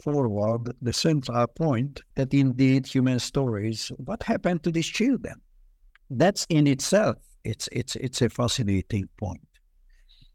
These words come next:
Also, um, the primary themes is the murder mechanism in itself.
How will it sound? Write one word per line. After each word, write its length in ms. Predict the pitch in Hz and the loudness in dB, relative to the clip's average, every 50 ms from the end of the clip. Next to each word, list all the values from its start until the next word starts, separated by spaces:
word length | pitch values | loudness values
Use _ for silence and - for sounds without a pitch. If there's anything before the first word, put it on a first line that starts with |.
| _ _ - | _ _ 0
Also, 640 | - 131 139 131 - - 160 156 160 180 226 - - _ _ _ _ _ _ _ _ _ _ _ _ - | 2 2 2 2 0 0 2 2 4 2 2 0 -4 _ _ _ _ _ _ _ _ _ _ _ _ -4
um, 360 | 143 131 127 131 135 135 139 135 - _ _ _ _ _ _ _ _ _ _ _ _ - | -2 -2 0 0 -2 -2 -4 -6 -12 _ _ _ _ _ _ _ _ _ _ _ _ -14
the 160 | 160 147 147 139 | -8 -4 -4 -4
primary 560 | - - 135 131 147 151 147 147 147 151 135 | 0 2 2 4 4 4 4 4 2 2 0
themes 800 | 135 - - 156 151 147 147 147 156 165 165 - - - - - _ _ _ _ _ _ - | -2 -2 0 2 2 2 2 2 0 -2 -4 -8 -10 -12 -14 -16 _ _ _ _ _ _ -2
is 360 | 147 143 151 151 151 131 - | 0 2 2 2 0 0 -2
the 320 | 143 123 110 - 131 123 113 | -6 -6 -2 -2 -2 -2 -2
murder 640 | 117 123 127 131 135 143 139 123 117 131 135 135 | -2 -2 0 0 2 0 0 0 0 0 2 2
mechanism 760 | 131 127 113 113 113 - - 120 120 117 120 120 110 120 120 - | 2 2 2 0 -2 -2 -4 -6 -4 -2 -2 -4 -4 -4 -4 -2
in 160 | 127 123 120 | 0 2 2
itself. 540 | 127 127 - - - - 156 151 143 - | 2 0 -2 -4 -2 -2 -2 -2 -4 -8